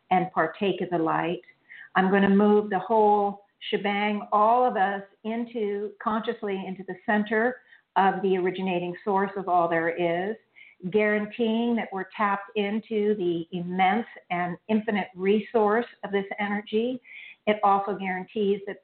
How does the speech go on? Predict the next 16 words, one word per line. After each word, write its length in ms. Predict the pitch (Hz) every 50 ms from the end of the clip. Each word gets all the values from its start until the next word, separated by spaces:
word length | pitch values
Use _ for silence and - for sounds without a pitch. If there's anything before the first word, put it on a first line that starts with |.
| - 190
everyone 520 | 190 190 196 196 196 196 190 185 190 190
will 100 | 190 185
heal 300 | 170 202 214 202 190 190
at 120 | 185 185
the 80 | - 190
very 260 | 196 180 180 185 180 180 -
highest 320 | - 196 190 170 - - - -
level 260 | 175 180 175 170 170
that 120 | 170 165 -
they 120 | 175 170
can 240 | - 190 185 180 185
reach 300 | 190 202 196 196 196 196 - - -
at 120 | 180 180 - -
this 100 | 185 180 -
moment 340 | 196 185 170 165 165 160 - -
in 80 | 165